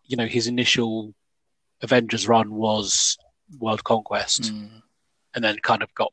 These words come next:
Speaker 1: more, more complex into that. Um, and, and, uh, you know, Michael B. Jordan is, is a god among men, but also,
Speaker 2: <laughs>
Speaker 1: um, did a lot of good stuff with,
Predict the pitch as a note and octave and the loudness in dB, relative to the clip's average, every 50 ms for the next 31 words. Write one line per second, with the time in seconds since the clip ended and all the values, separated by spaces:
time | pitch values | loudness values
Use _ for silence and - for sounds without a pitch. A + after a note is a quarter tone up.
0 | _ A#2+ A#2+ G#2+ G#2 - _ _ _ - A#2+ A2+ A2 A2 - - - A2+ A2 - | _ -8 -4 -4 -4 -4 _ _ _ -8 -4 -4 -4 -4 -4 -4 -6 -6 -6 -4
1 | - A2+ - - _ - - - - - - A#2+ A2+ A2+ - - - - - G2 | -4 -4 -4 -4 _ -4 -2 -2 -2 0 -2 -4 -4 -2 -6 -6 -4 -2 0 0
2 | A2+ - _ - - - - - _ _ _ _ _ _ _ _ _ _ _ _ | 0 0 _ -2 -4 -4 -4 -6 _ _ _ _ _ _ _ _ _ _ _ _
3 | _ - C3+ B2 B2+ B2 A#2+ A#2+ A#2 A#2+ A#2 A#2 _ _ _ _ _ _ _ _ | _ 2 6 6 8 8 8 6 4 0 -6 -6 _ _ _ _ _ _ _ _
4 | _ _ _ _ _ _ _ _ _ _ - - B2 A#2 A#2 A#2 A2+ A#2 A#2+ - | _ _ _ _ _ _ _ _ _ _ -2 0 2 2 2 0 -2 -6 -10 -4
5 | - C#3 A#2+ A2+ A#2 A2+ - - - - _ - A2+ - D3+ C3+ A#2+ A2+ A2+ G#2+ | 0 2 2 2 0 -4 -6 -8 -12 -12 _ -8 -8 -8 -2 -2 0 2 2 0
6 | _ _ _ _ _ _ _ _ - C3+ B2+ A#2+ A2+ - G#2 A#2+ A#2 - B2 A#2+ | _ _ _ _ _ _ _ _ -4 2 2 2 4 4 4 4 6 6 6 6
7 | A#2+ A2 A2+ A#2 A#2 A2+ _ _ _ _ _ - - A2+ G#2+ G#2 - - - - | 6 4 2 -2 -6 -6 _ _ _ _ _ -2 0 0 2 2 2 0 0 0
8 | - A#2 A2 G#2 G2+ - - - - F4 - - - - A#2 A#2 A2+ A#2 A#2 A2+ | 0 0 2 4 4 4 4 6 6 4 4 4 4 6 6 6 6 4 0 2
9 | A2+ - - A2+ - - - C3 - C3 B2+ A#2+ A#2+ - - A#2 G#2+ A2+ A#2 A#2+ | 4 4 4 2 2 2 2 4 6 6 6 6 6 4 4 4 4 4 2 0
10 | A#2+ - - - - - - C3 - - - A#2+ A#2 A#2 A#2 G#2+ A2 A2 - - | -2 -2 -6 -12 -12 -10 -10 -10 -6 0 4 6 6 6 6 2 0 -10 -10 -12
11 | - - - - - - _ _ - - - _ - - _ - - - - - | -14 -16 -14 -10 -10 -10 _ _ -16 -16 -16 _ -20 -20 _ -20 -20 -20 -20 -20
12 | - - _ - C#3 C3 B2 C#3+ C3 B2+ B2 B2 - C3 - - C3+ - - - | -20 -14 _ 4 4 6 6 8 6 6 6 6 2 0 2 2 0 2 2 2
13 | - B2 A#2 - - D#3 B2+ B2+ B2 B2 A#2 A2 - - - | 4 2 2 2 -2 0 2 4 4 4 2 0 -6 -12 -12